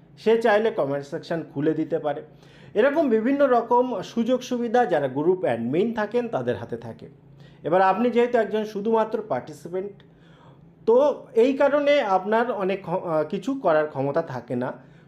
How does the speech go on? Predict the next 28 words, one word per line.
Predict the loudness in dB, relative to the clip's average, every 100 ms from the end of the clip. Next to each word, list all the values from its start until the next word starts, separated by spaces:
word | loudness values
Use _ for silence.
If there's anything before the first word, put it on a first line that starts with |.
| 2
তো | 4 4
গ্রুপ | 2 2 4
অ্যাডমিন | 2 2 0 2
এই | 0 0
মুহূর্তে | -2 -4 0 4 4 2
ওগুলোকে | -4 -2 -2 0 0
বন্ধ | 0 0 -2 -2
করে | -4 -4 -8
রেখেছে। | -10 -14 -20 -20 -20 -10
শুধুমাত্র | -4 0 2 2 2 2 2 0 -14 -10
আপনি | -8 -6 -2 -2 -2 -8 -16 -18
স্টিকার | -12 -8 0 2 2
বা, | 2 2 2 0 -6 -4
আহ, | -4
মানে | -2 -4 -4 -6
যে | -6 -2 -2
ছবি | -2 -2 -2
টবিগুলো | -2 -4 -4 -2 -2
আছে, | -2 0 0
যা | 0 -6
কিছু | -6 -8 -6
আছে, | -6 0 2 2 -6 -12
তাতে | -10 0 2 2 -4 -14
একমাত্র | -8 -6 -6 -4 0 0 0 -10 -12
এটাই | -4 2 2
করতে | 2 -4 -4
পারেন | -2 0 0
যেটুকানি | 0 -4 -4 -2 0 0